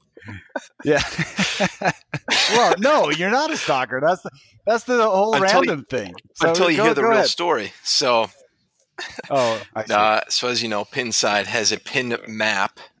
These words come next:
Speaker 2: And so I was gonna be out recruiting for my company, uh, I think, what, two weeks ago now? And so I was looking around the town that I was gonna be in, uh, 'cause Pinside Map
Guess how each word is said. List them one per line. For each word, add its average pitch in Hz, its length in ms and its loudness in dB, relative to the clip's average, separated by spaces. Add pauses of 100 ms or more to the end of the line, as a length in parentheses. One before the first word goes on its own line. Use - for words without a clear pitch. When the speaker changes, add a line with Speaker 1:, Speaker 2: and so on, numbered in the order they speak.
(140)
Speaker 2:
And 104 180 -12
so 101 260 0
I 98 80 4
was 104 120 0
gonna 110 160 -8
be 104 140 -4
out 104 280 0
recruiting 104 460 -8
for - 140 -10
my 98 100 -6
company, 101 680 -6
uh, 98 360 -4
I 101 60 -10
think, - 220 -20
what, 95 220 -12
two 147 140 -6
weeks 156 240 0
ago 131 140 0
now? 123 220 -2 (800)
And 98 180 -4
so 107 180 0
I 107 40 4
was 107 140 0
looking 117 260 -2
around 104 320 2
the - 80 -8
town 107 380 -2
that 104 120 -4
I 104 80 -2
was 101 140 -4
gonna 101 160 -10
be 110 260 -4
in, 104 220 -6 (1200)
uh, 104 380 2
'cause - 140 -10
Pinside 101 380 -4
Map 143 240 0